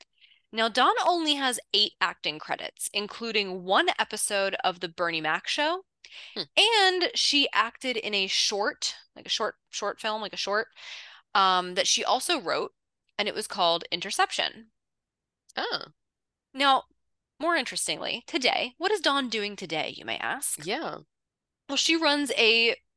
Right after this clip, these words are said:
Speaker 1: what seems like a very successful blog called The Yummy Factor by Dior. And it's all about healthy relationships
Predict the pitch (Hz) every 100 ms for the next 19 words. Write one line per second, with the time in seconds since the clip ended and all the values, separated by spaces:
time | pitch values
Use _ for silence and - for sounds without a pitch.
0 | - 208 370 415 233 208 269 262 247 190
1 | 185 - 165 131 90 107 208 240 - -
2 | - - 202 196 196 185 - 190 220 202
3 | 202 277 330 262 - 156 - - 120 190
4 | 208 185 175 165 165 165 202 92 220 285
5 | _ _ _ _ _ _ _ _ _ _
6 | _ _ _ _ _ - 226 226 226 226
7 | - - 226 233 208 202 190 175 - 170
8 | 165 208 294 320 - 294 277 - 277 262
9 | 254 247 -